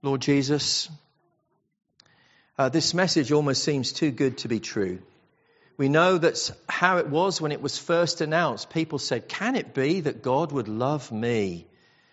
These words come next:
And down through the centuries, that phrase, "Can it be?" has rung in human hearts, but it is so. God loves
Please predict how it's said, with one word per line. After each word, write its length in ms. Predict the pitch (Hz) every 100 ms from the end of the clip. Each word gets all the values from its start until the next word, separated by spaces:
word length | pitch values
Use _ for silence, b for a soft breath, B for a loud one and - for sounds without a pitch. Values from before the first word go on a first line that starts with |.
| b b
And 100 | 139
down 280 | 170 220 214
through 160 | 220 214
the 80 |
centuries, 760 | 196 - 254 254 - 151 104 -
that 220 | 156 -
phrase, 520 | - 208 185 120 - b b b b -
"Can 340 | - 214 254
it 220 | 240 147
be?" 460 | 196 262 196 95 - _ _ _ _ _ _ _ _ _ -
has 160 | 135
rung 500 | 131 160 180 180 175
in 180 | 143 135
human 480 | 127 - 165 156 147
hearts, 600 | 123 135 117 95 - -
but 180 | - 143
it 140 | 139
is 160 | 143 -
so. 560 | - - 202 220 123 82 - b b b _
God 240 | 160 143 123
loves 1000 | 123 131 151 190 160 110 - - -